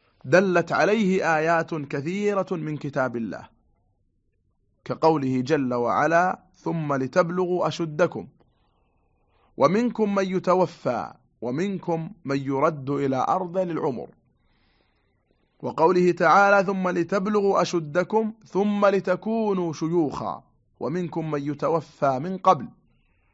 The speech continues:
ولتبلغوا أجلا مسمى، ولعلكم تعقلون". وقوله تعالى: "وما يعمر من معمر ولا ينقص من عمره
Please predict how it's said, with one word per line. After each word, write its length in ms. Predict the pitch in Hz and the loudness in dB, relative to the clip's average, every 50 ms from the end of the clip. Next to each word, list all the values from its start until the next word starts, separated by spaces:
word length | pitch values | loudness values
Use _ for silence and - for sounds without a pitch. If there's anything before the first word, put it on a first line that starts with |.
| _ _ _ _ _ _ _ _ _ _ _ | _ _ _ _ _ _ _ _ _ _ _
ولتبلغوا 720 | - 131 135 135 135 180 185 160 160 160 151 139 139 135 - - | 0 0 0 2 0 -2 -2 -2 -2 -4 -4 -2 -4 -4 0 -2
أجلا 320 | 170 170 165 160 147 143 | 0 0 2 0 0 0
مسمى، 720 | 135 131 127 127 - - 156 147 135 135 131 131 127 123 - _ _ _ _ _ _ _ _ _ _ | -2 -4 -6 -6 -2 -2 -2 -2 -2 -4 -4 -4 -6 -6 -8 _ _ _ _ _ _ _ _ _ _
ولعلكم 720 | 139 139 139 135 117 131 139 127 117 117 120 - 107 101 104 | -2 0 2 2 2 2 0 0 -2 -6 -8 -8 -10 -12 -8
تعقلون". 680 | - 120 - - - - 92 104 131 143 131 117 - _ _ _ _ _ _ _ _ _ _ _ _ _ _ _ _ _ _ _ _ _ _ _ _ _ _ _ _ _ _ _ _ _ _ _ | -6 -6 -8 -8 -8 -10 -8 -6 -4 -4 -4 -6 -10 _ _ _ _ _ _ _ _ _ _ _ _ _ _ _ _ _ _ _ _ _ _ _ _ _ _ _ _ _ _ _ _ _ _ _
وقوله 540 | - 127 - 170 185 202 208 196 185 185 180 | -6 -2 4 4 6 6 6 4 2 2 2
تعالى: 500 | 175 190 170 165 190 208 214 208 202 196 | 4 4 6 8 8 8 8 8 6 6
"وما 360 | 190 190 185 180 185 185 180 | 6 4 4 4 4 4 4
يعمر 640 | 180 175 165 - 185 202 214 208 202 196 190 190 185 | 4 2 2 2 2 2 2 0 0 2 2 2 2
من 320 | 180 175 175 170 170 170 170 | 0 -2 -4 -4 -4 -4 -4
معمر 640 | 165 - - 202 202 190 180 165 156 139 117 - - _ _ _ _ _ _ | -2 2 4 4 4 4 2 0 0 -2 -4 -6 -10 _ _ _ _ _ _
ولا 340 | 156 180 202 220 214 208 202 | 4 6 8 8 8 8 8
ينقص 520 | 202 226 233 220 214 - 202 202 190 - | 6 4 2 0 0 2 0 0 0 0
من 240 | 196 196 190 185 180 | -2 -2 -2 -4 -4
عمره 460 | 147 190 214 208 220 220 226 254 220 | -4 -2 -2 2 2 2 0 0 -4